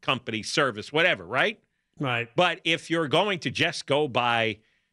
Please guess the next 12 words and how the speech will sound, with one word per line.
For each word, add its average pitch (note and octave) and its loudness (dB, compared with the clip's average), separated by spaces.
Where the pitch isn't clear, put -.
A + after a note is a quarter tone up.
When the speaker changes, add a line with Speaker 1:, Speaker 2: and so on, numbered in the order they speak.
Speaker 1:
eye D#3 4
color, E3 -2
skin E3+ -2
color, D#3 0
last D3+ 0
name, D#3+ -2
ethnic D#3+ -2
heritage, E3 0
how F#3+ 2
are B3+ 2
you A#3 -2
possibly A#2+ -2